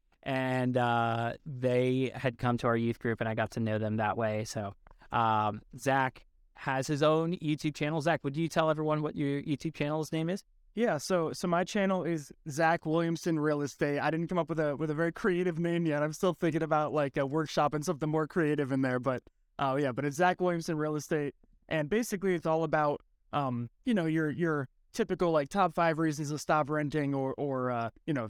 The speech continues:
Speaker 2: here's some ways to win in the financial market this year. I just dropped one on, um, on the current housing market in the Harrisburg area for March. So there's a lot of, like, good tips and tricks, good real estate stuff on there, but it's, it's all, it's all centered around,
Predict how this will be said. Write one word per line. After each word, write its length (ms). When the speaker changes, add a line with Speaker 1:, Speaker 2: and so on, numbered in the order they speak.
Speaker 2:
here's 200
some 160
ways 280
to 180
win 220
in 60
the 80
financial 420
market 280
this 180
year. 80
I 60
just 180
dropped 300
one 160
on, 200
um, 380
on 180
the 200
current 320
housing 340
market 380
in 260
the 80
Harrisburg 480
area 420
for 260
March. 360
So 100
there's 160
a 60
lot 200
of, 100
like, 240
good 240
tips 240
and 100
tricks, 400
good 140
real 180
estate 300
stuff 240
on 160
there, 160
but 120
it's, 140
it's 160
all, 240
it's 140
all 120
centered 360
around, 380